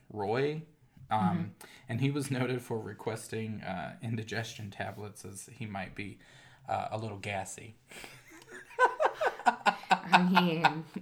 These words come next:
Speaker 2: we all react to stress differently,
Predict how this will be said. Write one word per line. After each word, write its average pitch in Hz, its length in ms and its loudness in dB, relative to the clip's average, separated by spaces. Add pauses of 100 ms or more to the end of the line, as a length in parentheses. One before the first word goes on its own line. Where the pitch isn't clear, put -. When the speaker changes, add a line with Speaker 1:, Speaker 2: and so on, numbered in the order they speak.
(140)
Speaker 2:
we 160 160 2
all 151 200 6
react 156 440 2
to 185 400 6 (120)
stress 180 440 8 (220)
differently, 180 680 4